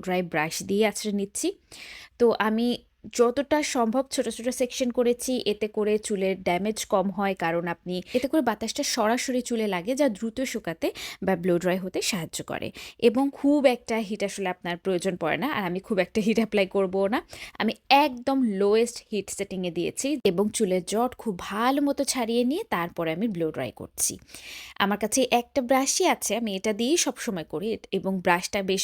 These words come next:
ভালো মানের কেনার চেষ্টা করেছি, যেন চুলে কোনো জট না লাগে। এবং এখানে just আমি একটু হালকা কার্ল করছি নিচে, এবং এত কম হিট সেটিংয়েও কিন্তু খুব সুন্দর করে চুলের ফ্রিজটা চলে যায় বা খুব সুন্দর করে একটু হালকা সেটও হয়ে যায়। এখানে কিন্তু আমার উদ্দেশ্য না যে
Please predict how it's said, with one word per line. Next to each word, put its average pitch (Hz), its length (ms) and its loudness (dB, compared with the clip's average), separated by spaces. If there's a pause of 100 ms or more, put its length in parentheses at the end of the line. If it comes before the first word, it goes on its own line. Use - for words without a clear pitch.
(140)
ভালো 196 260 -2
মানের 214 260 0
কেনার 208 300 -2
চেষ্টা 214 260 -6
করেছি, 214 300 -2 (120)
যেন 185 140 2 (160)
চুলে 165 200 0
কোনো 170 220 -6 (120)
জট 175 200 0 (120)
না 190 60 0 (100)
লাগে। 185 220 0 (520)
এবং 392 120 6 (120)
এখানে 330 100 -2 (240)
just 254 260 4
আমি 226 200 2
একটু - 180 -8 (160)
হালকা 339 300 0 (160)
কার্ল 294 260 0
করছি 262 280 -2
নিচে, 240 300 0 (480)
এবং 269 140 2 (340)
এত - 160 -8 (240)
কম 240 180 6 (200)
হিট 240 220 0
সেটিংয়েও 233 440 0
কিন্তু 220 240 -2
খুব 262 100 -8 (120)
সুন্দর 233 300 4 (100)
করে 208 140 0 (100)
চুলের 185 300 -2
ফ্রিজটা 240 400 -2
চলে 214 260 2 (100)
যায় 190 200 2
বা 202 140 -4
খুব 403 100 -6 (100)
সুন্দর 262 300 0
করে 247 160 0
একটু - 140 -10
হালকা 220 380 -2
সেটও 339 320 2
হয়ে 147 220 -4
যায়। - 140 -6 (500)
এখানে 269 280 2
কিন্তু 294 160 0
আমার 254 180 2 (120)
উদ্দেশ্য 220 300 2 (140)
না 202 140 -4
যে 196 60 -2